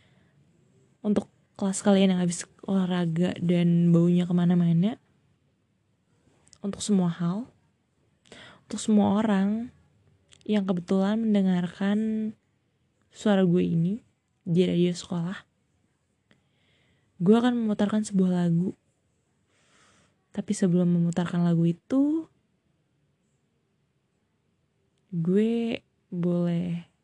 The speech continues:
ngucapin sesuatu nggak? Semoga boleh ya.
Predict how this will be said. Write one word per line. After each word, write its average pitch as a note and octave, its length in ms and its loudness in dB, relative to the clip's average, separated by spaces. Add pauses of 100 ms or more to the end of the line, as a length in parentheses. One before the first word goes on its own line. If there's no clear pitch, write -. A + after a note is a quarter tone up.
(100)
ngucapin F#3 400 -4
sesuatu F#3 420 -6
nggak? F#3 220 -4 (4000)
Semoga F#3 340 0
boleh G3+ 400 2
ya. A#3 40 -10